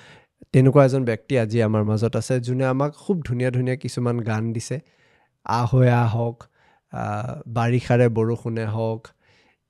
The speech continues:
ইপাৰ সিপাৰ হওক, আৰু বহুত তেনেকুৱা ধুনীয়া ধুনীয়া গান দিছে। তেওঁৰ গান আচলতে মই যদি চাওঁ, খুব এটা এক্সপেৰিমেণ্টেল ডিৰেকশ্যনৰ পৰা চাওঁ, যে বিভিন্ন নতুন নতুন ষ্টাইলছ তেওঁলোকে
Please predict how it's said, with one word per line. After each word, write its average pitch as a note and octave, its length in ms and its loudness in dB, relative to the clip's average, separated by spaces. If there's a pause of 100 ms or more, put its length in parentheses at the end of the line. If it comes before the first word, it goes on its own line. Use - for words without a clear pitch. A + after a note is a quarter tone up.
ইপাৰ C#3 360 6
সিপাৰ A#2+ 420 -2
হওক, A#2+ 380 -6
আৰু F#3+ 420 -4
বহুত B2+ 420 0
তেনেকুৱা C3 360 2
ধুনীয়া A#2 300 -2
ধুনীয়া A#2+ 260 -2
গান A2+ 240 -4
দিছে। A#2 240 -6
তেওঁৰ E3 560 2
গান D#3+ 300 6
আচলতে E3 540 0 (520)
মই C#3 220 4
যদি D#3 240 4
চাওঁ, D#3 260 4
খুব E3 220 2
এটা D#3+ 160 2
এক্সপেৰিমেণ্টেল C3 840 0
ডিৰেকশ্যনৰ A#2+ 580 0
পৰা A#2 140 -2
চাওঁ, A#2 260 -2
যে C#3+ 120 0
বিভিন্ন C#3 460 2
নতুন B2+ 400 -2
নতুন B2+ 260 -4
ষ্টাইলছ B2+ 640 -2
তেওঁলোকে A#2 480 -4